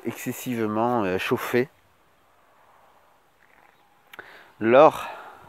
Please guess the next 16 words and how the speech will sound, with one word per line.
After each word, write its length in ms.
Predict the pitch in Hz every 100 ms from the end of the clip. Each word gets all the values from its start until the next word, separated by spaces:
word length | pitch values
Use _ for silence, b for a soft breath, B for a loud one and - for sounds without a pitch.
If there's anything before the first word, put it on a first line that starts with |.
| B B B B B B 110
de 280 | 120 151 -
l'incendie. 720 | 127 139 - 131 123 92 92
Voilà, 280 | 101 98 92
il 60 | 92
y 60 |
a 40 | 92
eu 140 | 95
l'arbre, 320 | 95 98 90 - B B B B
mais 80 | 113
il 40 | 123
était 220 | - 139
déjà, 480 | 131 123 135 117 104
euh, 80 |
mort, 460 | 98 110 147 - - - - B B B B B B B B
tout 80 | -
simplement, 640 | - 101 101 101 95 110